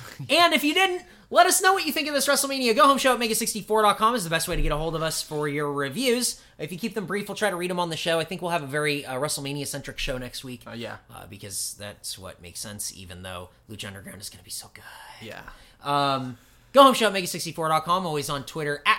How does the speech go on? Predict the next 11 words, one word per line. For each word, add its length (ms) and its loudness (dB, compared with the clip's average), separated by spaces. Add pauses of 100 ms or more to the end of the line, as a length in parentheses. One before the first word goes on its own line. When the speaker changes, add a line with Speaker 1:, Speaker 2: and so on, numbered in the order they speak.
(160)
Speaker 1:
Go 160 -10
Home 220 -6
Show, 320 -6 (180)
the 80 -8
Go 160 0
Home 140 -4
show 180 -2
dot 160 0
tumblr 240 0
dot 180 2
com. 200 0